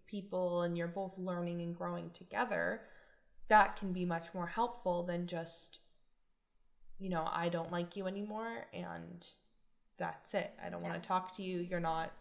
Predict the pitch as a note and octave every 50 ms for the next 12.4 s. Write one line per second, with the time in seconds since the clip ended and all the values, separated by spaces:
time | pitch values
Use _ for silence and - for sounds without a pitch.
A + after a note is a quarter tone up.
0 | - - F3+ F3 F3 - F#3+ G3 F#3+ F3+ E3+ - - - - F3+ E3+ E3 D#3+ D#3+
1 | E3 E3+ D#3 - - - - - - F3 F3 E3+ E3+ - - - - - - -
2 | - - _ _ _ _ - - - - - - A#3+ A#3 A3+ A3+ - - A#3 A#3
3 | A3 G3+ G3 F#3+ F#3+ G3 - G3 G3 G3+ A3 A3 A3+ A#3 A#3 A3+ - - - -
4 | - - - - - - - - C#4+ C#4+ - - C4 C4 C4+ B3+ B3+ B3 A3+ A3+
5 | A3+ A#3 A#3+ A3+ A3 A3 A3+ A3 A3 - G#3+ F#3 F#3 G#3 G3+ G3 G#3 G#3 G3+ -
6 | - - - G#3 G3+ G3+ G3+ G3+ F#3+ F3+ F3 F#3 F#3 - - - - - - _
7 | _ - A3 G#3+ G3+ G3 F#3+ F#3+ F#3+ - - - - - - - - A3 G#3+ G#3
8 | F#3+ F#3 G3 G3+ G3+ G3+ - - G3 - - G3+ G3 F#3+ F#3+ F#3+ - - - A3
9 | G#3+ G#3 G#3 - - F#3 F#3+ F#3+ F#3+ - - G#3 G#3 - - - - - - -
10 | - - - - - C#4+ C#4+ D4 C#4+ C#4+ C#4 C#4+ - - A3 A3 A3 A3+ A#3 -
11 | - A3+ A3+ A3+ A#3 A3 A3+ G#3+ G#3 G3+ - G3 G3 G3 - - - G3+ G#3+ A3
12 | G#3 G3+ G#3 G3 F#3 F3+ F#3 F#3